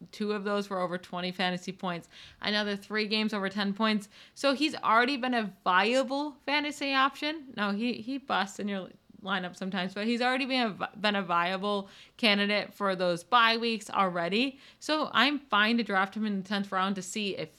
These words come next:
hey, if this dude becomes the lead back, he can be,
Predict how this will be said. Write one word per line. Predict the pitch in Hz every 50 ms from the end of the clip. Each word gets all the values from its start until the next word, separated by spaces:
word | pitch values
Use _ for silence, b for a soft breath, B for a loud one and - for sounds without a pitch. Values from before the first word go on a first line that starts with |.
| _ -
hey, | 208 240 247 233 185 165 180 b b b b b b _ - - - _
if | - - 214 214
this | - 226 302 330 -
dude | - 277 269 277 220 202
becomes | 202 220 - - 202 202 220 208
the | 214 208
lead | 196 196 196 202 - -
back, | - 185 180 180 190 208 208 208 -
he | - - 220 208
can | - 269 254 196 165 - _
be, | - 214 226 233 202 185 190 196 196